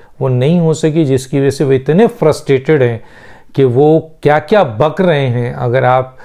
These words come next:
उनकी तकरीर सुने, वैसे मैं तो नहीं सुनता, लेकिन जब मैं, आ, कुछ काम कर रहा होता हूँ तो फिर सुनना पड़ता है, क्योंकि उनकी उन बातों को सुन के ही मुझे जवाब देना होता है।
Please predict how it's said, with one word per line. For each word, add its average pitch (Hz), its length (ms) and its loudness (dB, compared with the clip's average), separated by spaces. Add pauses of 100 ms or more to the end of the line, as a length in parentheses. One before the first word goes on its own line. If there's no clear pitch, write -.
(260)
उनकी 135 360 -4
तकरीर 135 440 0
सुने, 156 240 -2
वैसे 135 240 0
मैं 135 300 0
तो 139 120 -4
नहीं 123 120 -4
सुनता, 104 420 -10 (560)
लेकिन 165 180 2
जब 170 160 2
मैं, 175 500 -2 (420)
आ, 143 440 -2 (100)
कुछ - 200 -6
काम 156 340 0
कर 170 160 0
रहा 170 120 2
होता 170 220 2
हूँ 170 100 0
तो 165 100 -2
फिर 156 140 -4
सुनना 147 380 0
पड़ता 151 360 -2
है, 147 120 2
क्योंकि 139 300 -4
उनकी 131 460 0
उन 123 300 0
बातों 120 340 -2
को 139 120 -4
सुन 190 300 0
के 196 160 0
ही 175 120 2
मुझे 135 240 0
जवाब 117 400 0
देना 113 220 -4
होता 113 280 -4
है। 123 120 -4